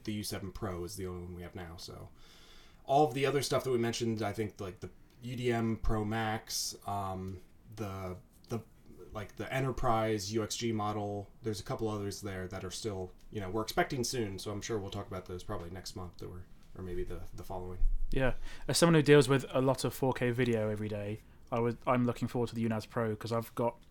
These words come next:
Speaker 2: a sort of a hacked together U S B C dongle on my iMac at the moment full of S S Ds, so <laughs> I haven't got around to sorting out
Speaker 1: U S B?
Speaker 2: a storage solution.
Speaker 1: You don't even have, like, a nas or anything? You just have, like,
Speaker 2: No,
Speaker 1: a
Speaker 2: I
Speaker 1: couple
Speaker 2: haven't.
Speaker 1: hard drives?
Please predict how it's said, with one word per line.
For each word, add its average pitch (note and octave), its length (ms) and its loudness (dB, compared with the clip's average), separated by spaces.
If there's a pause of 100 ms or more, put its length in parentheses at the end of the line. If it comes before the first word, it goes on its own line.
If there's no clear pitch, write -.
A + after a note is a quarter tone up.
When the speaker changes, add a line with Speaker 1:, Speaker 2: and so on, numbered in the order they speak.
(120)
Speaker 2:
a A2+ 360 -2 (1400)
sort C#3 200 2
of B2 60 4
a - 20 -2
hacked D3+ 200 2
together B2 400 4 (560)
U C3 160 2
S - 80 0
B A#2+ 140 -2
C A#2 220 0
dongle A2 300 2
on G#2+ 80 0
my A2 120 0
iMac A2+ 240 0
at - 140 -8
the A2+ 60 -6
moment A2 220 -6
full A#2 140 -4
of - 120 -8 (100)
S A2+ 140 -4
S A2 100 -6
Ds, G#2 220 -6
so G#2 260 -6 (360)
<laughs> - 0 - (920)
I A#2+ 40 0
haven't C#3 160 4
got C3+ 100 2
around B2 160 4
to A2 60 -2
sorting C#3 260 4
out A#2 200 2
Speaker 1:
U C#3 60 0
S - 60 2
B? A#2+ 60 8
Speaker 2:
a - 20 4
storage A#2+ 300 0
solution. A2+ 340 -2 (1080)
Speaker 1:
You F3+ 100 4
don't G#3+ 100 8
even F#3+ 200 8
have, D3+ 180 6
like, D3+ 120 2
a C3 40 4
nas B2 380 2
or C3 40 0
anything? D#3 380 -4
You A#2+ 100 -4
just A2+ 160 -2
have, C3+ 120 4
like, D3 80 6
Speaker 2:
No, D3 60 8
Speaker 1:
a D3 40 6
Speaker 2:
I C#3+ 40 8
Speaker 1:
couple C3+ 80 6
Speaker 2:
haven't. C3+ 180 2
Speaker 1:
hard - 80 -6
drives? - 340 -6